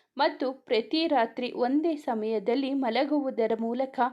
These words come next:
ನಿದ್ರಾಹೀನತೆಯನ್ನು ತಪ್ಪಿಸಿ. ಮಲಗುವ ಮುನ್ನ ಬಿಸಿ ಹಾಲಿನಂತಹ ಬೆಚ್ಚಗಿನ ಪಾನೀಯವನ್ನು ಕುಡಿಯಿರಿ. ಬಲಭುಜ ಮೇಲೆ ಮಾಡಿ ಮುಖ ತೆರೆದುಕೊಂಡು ಮಲಗಬೇಕು. ಮೂಗಿನಿಂದಲೇ ಉಸಿರಾಡಬೇಕು.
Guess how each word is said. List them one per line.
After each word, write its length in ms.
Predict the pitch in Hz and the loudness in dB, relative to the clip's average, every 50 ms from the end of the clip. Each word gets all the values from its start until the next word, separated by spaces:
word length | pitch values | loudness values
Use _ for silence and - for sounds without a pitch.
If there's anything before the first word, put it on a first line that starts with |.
| - - - _ _ - | -4 -12 -20 _ _ -8
ನಿದ್ರಾಹೀನತೆಯನ್ನು 1120 | 254 262 240 226 294 330 330 349 330 285 285 277 254 247 247 247 254 247 254 254 247 240 | -6 -6 -4 0 2 4 4 4 4 2 0 0 0 -2 -2 -2 -2 -2 0 0 0 -2
ತಪ್ಪಿಸಿ. 540 | 233 - 233 202 - - 208 - - 233 214 208 - - - _ _ _ _ _ | 0 0 0 0 -2 -6 -14 -10 -6 -6 -6 -6 -6 -10 -16 _ _ _ _ _
ಮಲಗುವ 480 | 269 269 302 339 359 - 339 320 302 262 | 2 4 4 4 4 4 4 2 2 2
ಮುನ್ನ 280 | 240 233 247 262 269 262 233 240 247 - - | 2 2 0 0 0 0 0 -2 -6 -10 -10
ಬಿಸಿ 320 | 226 226 254 254 - 302 - | -8 -8 -6 -4 -4 -2 -2
ಹಾಲಿನಂತಹ 800 | - 247 226 226 254 285 277 262 240 226 220 220 - 220 - 269 269 285 - - _ _ _ 226 | 0 2 2 2 2 2 0 0 -2 -4 -6 -8 -8 -4 -2 -2 -2 -2 -4 -10 _ _ _ -2
ಬೆಚ್ಚಗಿನ 580 | 262 254 254 - - - 320 - 226 269 240 226 | 0 0 0 -2 -6 -8 -6 -6 -4 -2 -4 -4
ಪಾನೀಯವನ್ನು 880 | 220 - 240 220 214 226 240 269 285 294 294 262 254 240 233 233 226 226 | -2 0 0 0 2 0 0 2 2 2 2 2 2 0 0 0 -2 -2
ಕುಡಿಯಿರಿ. 640 | - 240 196 214 226 226 226 220 214 214 - - - _ _ _ _ _ _ _ _ _ _ _ _ _ _ _ _ _ _ _ - | -4 -4 -4 -2 -2 -2 -2 -2 -2 -2 -4 -6 -10 _ _ _ _ _ _ _ _ _ _ _ _ _ _ _ _ _ _ _ 2
ಬಲಭುಜ 520 | 269 269 269 320 359 311 269 285 285 285 254 | 4 4 6 6 4 4 2 0 0 2 2
ಮೇಲೆ 360 | 240 226 220 247 269 247 254 | 2 2 2 2 2 2 2
ಮಾಡಿ 420 | 254 233 240 214 214 226 233 277 - | 2 0 0 0 2 0 0 0 -2
ಮುಖ 240 | 240 240 220 - - 233 233 262 262 - _ _ _ _ _ _ _ _ _ _ _ _ _ _ _ _ _ _ _ - | -2 -2 -2 -2 0 0 0 0 -2 -6 _ _ _ _ _ _ _ _ _ _ _ _ _ _ _ _ _ _ _ 0
ತೆರೆದುಕೊಂಡು 640 | 302 285 311 339 - 320 302 302 269 254 226 247 | 2 4 4 4 2 0 -2 -2 -2 -2 0 0
ಮಲಗಬೇಕು. 680 | 226 226 208 214 208 220 220 214 226 214 214 214 - 226 220 - - - _ _ _ _ _ _ _ _ _ _ _ _ _ _ _ _ _ _ - | 0 2 2 2 2 2 0 0 0 0 -2 -2 -4 -4 -4 -4 -8 -16 _ _ _ _ _ _ _ _ _ _ _ _ _ _ _ _ _ _ -2
ಮೂಗಿನಿಂದಲೇ 800 | 247 285 330 359 294 330 311 269 247 226 226 233 277 285 262 | 2 2 4 4 4 2 2 2 2 0 0 0 0 0 0
ಉಸಿರಾಡಬೇಕು. 1000 | - - 226 - - 269 302 302 294 277 240 226 214 226 220 220 - 233 226 - | 0 -2 -4 -4 -2 0 2 2 2 2 2 0 0 -2 -2 -2 -4 -8 -8 -8